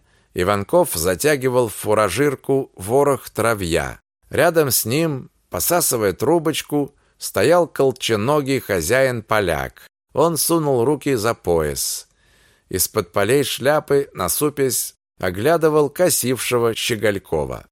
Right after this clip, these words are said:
«Разве это коса?» — ругался тот, злобно взмахивая игрушечно маленькой косой.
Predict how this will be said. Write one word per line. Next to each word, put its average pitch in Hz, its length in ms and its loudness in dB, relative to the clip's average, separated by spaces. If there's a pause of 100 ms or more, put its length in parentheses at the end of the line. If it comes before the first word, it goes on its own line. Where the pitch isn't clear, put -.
(480)
«Разве 151 480 2
это 151 260 0
коса?» — 165 760 0
ругался 117 600 2
тот, 147 380 0 (100)
злобно 131 540 0
взмахивая 120 800 0 (100)
игрушечно 120 840 -2
маленькой 107 580 -2
косой. 78 600 -4